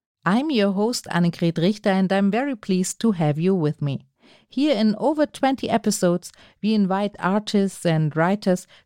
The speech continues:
to engage with Beuys in the form of reflections, conversations, research, performances, and sound work.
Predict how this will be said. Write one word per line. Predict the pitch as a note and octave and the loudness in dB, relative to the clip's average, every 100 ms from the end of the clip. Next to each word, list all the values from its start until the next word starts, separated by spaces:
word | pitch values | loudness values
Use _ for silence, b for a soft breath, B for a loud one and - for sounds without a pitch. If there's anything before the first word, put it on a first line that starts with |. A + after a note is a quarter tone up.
| - | -2
to | A#3+ | 0
engage | A#3 G#3+ A3+ C#4 - | 2 0 -2 -4 -2
with | F3+ - | -4 -2
Beuys | F3+ G3 G#3+ G#3 - _ _ | 0 0 0 -4 -10 _ _
in | F3+ | 0
the | F3+ | 0
form | - F3+ F#3+ | 0 0 0
of | G3 - | 0 -2
reflections, | D#3 - F3 G3+ - G3 F#3+ - b b b | -4 -2 -2 -2 -2 -2 -2 -4 b b b
conversations, | - B3+ B3+ - F3+ F3+ F#3+ F3+ - b b - | -2 0 0 0 0 0 -2 -2 -4 b b -4
research, | F#3 A#3+ - G#3 G3+ - b b | -2 -2 0 0 0 -4 b b
performances, | - G#3+ A#3+ C#4 C#4 B3 A3 G#3+ - _ | -2 0 0 0 0 -2 -2 -4 -6 _
and | - G#3 A3+ | -2 0 0
sound | - D#3 D3+ - | 0 0 0 -2
work. | D3 C3+ - | -2 -2 -4